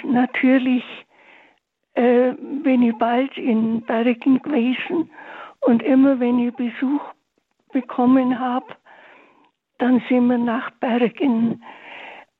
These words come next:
Und, ähm, ja, ich erinnere mich sehr gut an die ganz wunderbare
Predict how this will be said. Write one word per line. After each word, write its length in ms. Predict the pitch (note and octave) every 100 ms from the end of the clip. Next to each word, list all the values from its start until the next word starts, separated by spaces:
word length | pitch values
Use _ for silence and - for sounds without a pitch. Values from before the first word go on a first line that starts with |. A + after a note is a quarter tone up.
| _
Und, 340 | B3 A#3 G#3+ - - - _ _ _ _ _
ähm, 440 | B3 A#3+ A#3+ B3 - _ _ _ _
ja, 320 | A#3 A#3 G#3+ -
ich 160 | A3+
erinnere 560 | A3+ A3+ A#3 A#3+ A#3 A#3
mich 240 | A#3 A#3 A#3
sehr 200 | C4+ B3
gut 300 | A#3 C#4 B3
an 200 | - B3
die 300 | A#3+ A3+ A3 -
ganz 260 | - C4+ B3 -
wunderbare 800 | D4+ A#3+ A#3+ A#3 - - - C4+